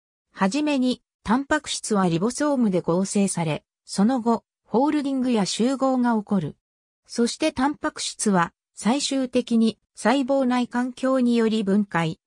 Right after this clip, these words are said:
除去される。タンパク質のホメオスタシスは、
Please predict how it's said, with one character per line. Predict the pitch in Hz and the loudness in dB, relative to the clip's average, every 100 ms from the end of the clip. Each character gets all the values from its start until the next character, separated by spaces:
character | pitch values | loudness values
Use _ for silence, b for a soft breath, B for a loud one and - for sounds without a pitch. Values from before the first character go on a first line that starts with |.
| _ - | _ -2
除 | 240 | -2
去 | 214 202 | 0 -2
さ | 151 | -4
れ | 147 | -4
る。 | 143 139 _ _ _ _ _ - | -4 -6 _ _ _ _ _ -4
タ | 208 | -2
ン | 277 | 0
パ | 311 294 | 0 -2
ク | - | -6
質 | - 277 | -8 -2
の | 214 175 | -2 0
ホ | 175 | 2
メ | 208 254 | 2 2
オ | |
ス | 247 - | -2 -4
タ | 240 233 | -4 -4
シ | |
ス | - 175 | -6 -4
は、 | 165 - | -2 -4